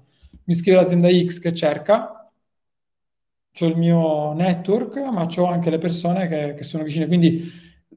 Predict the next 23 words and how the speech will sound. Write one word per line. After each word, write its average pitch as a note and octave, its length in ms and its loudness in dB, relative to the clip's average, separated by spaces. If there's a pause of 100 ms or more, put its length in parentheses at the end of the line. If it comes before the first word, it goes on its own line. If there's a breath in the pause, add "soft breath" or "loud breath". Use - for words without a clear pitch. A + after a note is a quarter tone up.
(100)
non F3+ 220 8
è G#3 420 6
tanto F3 360 4
un E3+ 140 4
fatto E3+ 260 0
di D#3 80 -2
favoritismi, D3+ 920 -4
è - 480 0
investi G3 500 6
sul E3+ 200 0
tuo E3+ 140 2
network. D3 560 -4 (840)
È F3 100 0
un F3+ 120 4
lavoro D3+ 640 4
costruire D#3+ 400 -4
il D#3 60 -8
tuo D3+ 100 -8
network D3 540 -10 (400)
quando E3+ 520 6
hai E3 560 4 (360)
poco E3 460 0
curriculum. D3 760 -8